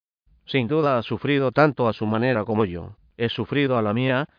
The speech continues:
cuando he desfallecido, sin que él lo previera a tiempo.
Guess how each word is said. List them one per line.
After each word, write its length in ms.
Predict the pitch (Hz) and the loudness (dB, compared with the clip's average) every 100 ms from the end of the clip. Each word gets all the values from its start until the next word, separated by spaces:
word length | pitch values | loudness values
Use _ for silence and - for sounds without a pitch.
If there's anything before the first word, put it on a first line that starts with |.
| _ | _
cuando 440 | - 123 127 120 117 | -2 0 2 2 0
he 60 | |
desfallecido, 920 | 113 - 127 113 104 - 120 131 135 _ _ _ _ - | 0 -2 -2 0 -2 -2 -2 0 -2 _ _ _ _ -10
sin 240 | - 110 | -4 -2
que 120 | 131 | 0
él 80 | 120 | 0
lo 120 | 117 | 0
previera 400 | 117 104 113 120 | -2 0 2 0
a 40 | 110 | 0
tiempo. 420 | 143 143 - | 0 -2 -6